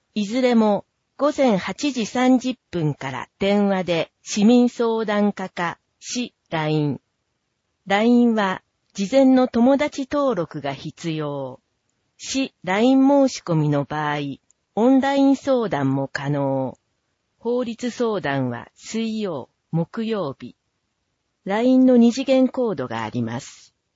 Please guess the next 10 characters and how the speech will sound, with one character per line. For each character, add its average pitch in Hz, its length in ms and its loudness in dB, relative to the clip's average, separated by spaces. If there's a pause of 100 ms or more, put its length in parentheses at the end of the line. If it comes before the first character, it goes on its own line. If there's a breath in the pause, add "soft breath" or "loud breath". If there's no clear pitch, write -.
(920)
丸 254 300 2
八、 233 520 -6 (340)
暮 233 180 2
ら 269 80 0
し 262 160 -2
の 247 160 6
人 220 300 4
権。 185 400 -2 (520)
丸 214 300 0
九、 180 400 -6